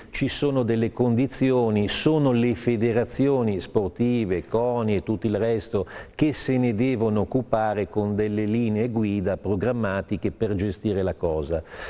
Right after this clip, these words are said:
Eh, ha un senso tutto questo? O forse,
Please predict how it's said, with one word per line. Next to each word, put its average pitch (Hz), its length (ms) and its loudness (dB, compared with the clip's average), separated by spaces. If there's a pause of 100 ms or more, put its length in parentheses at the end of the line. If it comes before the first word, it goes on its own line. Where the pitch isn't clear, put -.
(240)
Eh, 113 260 2
ha 156 220 0
un 143 180 0
senso 147 560 -2
tutto 110 320 -2
questo? 110 760 -2 (140)
O 147 120 0
forse, 135 720 -2